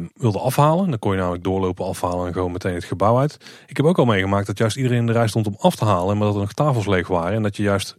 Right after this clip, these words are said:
kon doorlopen langs de rij als je voor een tafeltje kwam en als je er even wilde zitten. Het gaat overigens soms nog wel eens fout, begrepen we, want je wordt dan gewoon naar je tafel begeleid en dan, eh, ja, kun je daar je spullen neerleggen of niet en dan kun je daar wel gaan eten.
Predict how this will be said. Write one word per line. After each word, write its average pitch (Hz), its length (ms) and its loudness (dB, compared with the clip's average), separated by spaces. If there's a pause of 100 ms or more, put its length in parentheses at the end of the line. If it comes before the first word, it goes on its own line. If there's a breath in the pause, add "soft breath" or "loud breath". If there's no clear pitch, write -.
(100)
kon 107 160 -2
doorlopen 107 400 2
langs 104 200 0
de 104 60 -2
rij 104 220 2
als 104 180 -6
je 101 80 -8
voor 107 140 -2
een 110 80 -2
tafeltje 156 400 0
kwam 80 180 0
en 78 80 -10
als - 100 -10
je 98 60 -4
er 95 100 0
even 98 160 0
wilde 95 200 -2
zitten. 123 280 0 (720 loud breath)
Het - 100 -10
gaat 120 160 -2
overigens 139 320 -2
soms 160 220 0
nog 139 120 2
wel 143 120 2
eens 123 140 0
fout, 151 300 0
begrepen 143 440 2
we, 160 60 0
want 123 180 0
je 117 60 -2
wordt 110 160 0
dan 104 200 -2
gewoon 104 160 0
naar 101 120 2
je 95 80 -2
tafel 120 300 0
begeleid 110 480 0
en 101 180 -6
dan, 95 260 -2
eh, 95 60 -2
ja, 82 80 -6
kun - 140 -8
je 95 60 -2
daar 92 100 -2
je 85 60 -6
spullen 101 380 -2
neerleggen 95 440 -2
of - 160 -4
niet 110 180 -2
en 95 80 -8
dan 95 80 -6
kun 107 100 -4
je 92 60 0
daar 92 100 -2
wel 90 120 -2
gaan 90 100 -4
eten. 110 320 -2